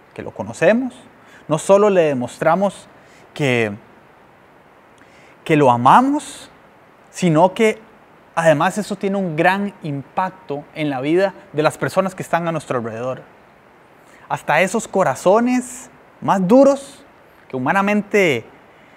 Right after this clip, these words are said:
decimos a veces que son difíciles de cambiar,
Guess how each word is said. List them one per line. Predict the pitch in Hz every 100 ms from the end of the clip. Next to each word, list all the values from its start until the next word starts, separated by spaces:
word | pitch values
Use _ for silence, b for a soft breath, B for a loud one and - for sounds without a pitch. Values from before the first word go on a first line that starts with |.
| b b b _ _ _ _ _ _ _
decimos | 143 135 - 170 185 175
a | 139
veces | 156 170 175
que | 135
son | 147 170
difíciles | 180 - 196 208 185
de | 160
cambiar, | - 127 147 180